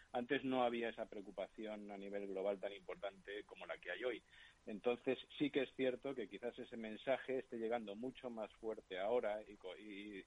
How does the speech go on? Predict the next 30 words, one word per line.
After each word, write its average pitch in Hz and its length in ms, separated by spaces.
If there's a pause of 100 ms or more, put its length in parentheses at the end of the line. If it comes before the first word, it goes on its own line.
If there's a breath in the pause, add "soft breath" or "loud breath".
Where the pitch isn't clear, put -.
y 104 140
con 98 180
mayor 107 300
conciencia 113 680 (360 loud breath)
a 107 140
los 98 240
niños 120 340
de 101 80
estas 98 240
generaciones 85 600
últimas. 85 500 (200)
Sí 120 100
que 110 120
es 78 100
verdad. 82 280 (280)
Eh, 90 360
de 101 120
hecho, 123 320 (420 loud breath)
que 104 180
coincida 107 680
con, 98 580 (160)
con 95 300
el 92 320
Día 107 180
Mundial 107 380
casi 101 320
de, 87 460
de 87 540
las 85 200
abejas, 113 440